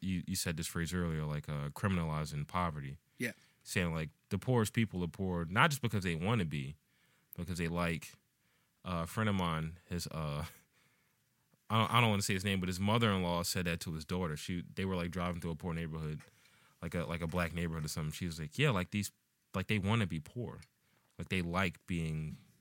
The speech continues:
Speaker 1: they like not having stuff 'cause then they get to just get welfare."
Speaker 2: What?
Speaker 1: Yeah, this is hila-, this is really funny. But she said this to, like, a, a teenager, like, a fourteen-year-old, and she was like, uh,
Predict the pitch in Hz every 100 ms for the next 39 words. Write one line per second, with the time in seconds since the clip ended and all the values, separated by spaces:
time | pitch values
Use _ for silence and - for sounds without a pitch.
0 | _ _ _ - 87 95 98 85 80 92
1 | 117 80 73 69 69 - 80 82 80 78
2 | 76 71 69 - 69 - 98 107 - -
3 | - - 226 - - - - - - _
4 | _ _ - - - - - - - 135
5 | 120 127 117 101 92 98 123 123 135 131
6 | 107 135 208 131 - 160 175 92 78 -
7 | 113 131 151 147 131 - 101 98 95 85
8 | 82 - - - - - 92 131 131 92
9 | 82 80 85 82 - 104 98 - 90 85
10 | 82 78 73 - - - _ _ 87 -
11 | 92 82 80 80 78 78 76